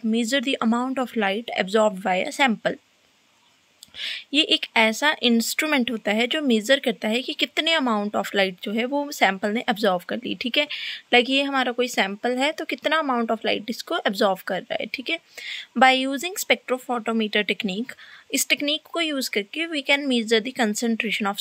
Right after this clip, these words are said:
solute in solution। तो सॉल्यूशन जो है हमें पता है सॉल्यूट और सॉल्वेंट से मिलके बना होता है, तो हम सॉल्यूट की कंसंट्रेशन को भी मेजर कर सकते हैं, ठीक है?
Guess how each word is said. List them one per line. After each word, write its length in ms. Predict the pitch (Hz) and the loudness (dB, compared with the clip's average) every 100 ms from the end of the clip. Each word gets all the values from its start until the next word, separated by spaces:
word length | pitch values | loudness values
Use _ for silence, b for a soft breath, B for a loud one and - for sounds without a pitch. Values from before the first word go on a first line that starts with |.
| - | -2
solute 540 | 208 208 214 220 - | 0 0 -2 -4 -4
in 160 | 190 180 | -4 -4
solution। 560 | - 202 220 220 - - B B B - | -4 -4 -4 -6 -6 -8 B B B -6
तो 180 | 339 - | -6 -6
सॉल्यूशन 680 | - 269 220 226 226 294 320 | 0 2 4 2 0 0 -2
जो 140 | 311 | -2
है 180 | 311 320 | 0 0
हमें 240 | 311 294 285 | 0 -6 -6
पता 220 | 262 254 | -4 -2
है 80 | 277 | -2
सॉल्यूट 460 | - 214 214 220 | -2 0 0 0
और 120 | 247 | -2
सॉल्वेंट 460 | 254 220 190 185 185 | 2 2 2 -2 -4
से 100 | 214 | -6
मिलके 260 | 185 - 190 | -6 -6 -4
बना 200 | 185 190 | -4 -4
होता 260 | 208 - | -6 -6
है, 100 | 196 - B B B - | -6 -8 B B B -2
तो 80 | 339 | 0
हम 200 | 339 359 | 2 0
सॉल्यूट 440 | - 254 226 233 | 0 0 0 -4
की 120 | - | -4
कंसंट्रेशन 640 | 302 240 220 247 240 226 262 | 0 0 2 0 0 0 -2
को 120 | 294 | -2
भी 140 | 285 | -2
मेजर 340 | 311 262 220 254 | 0 0 2 0
कर 140 | 247 | 2
सकते 380 | 220 190 - 214 | 0 -2 -4 -6
हैं, 180 | 208 214 | -4 -6
ठीक 220 | 247 247 | -8 -6
है? 120 | 392 | -6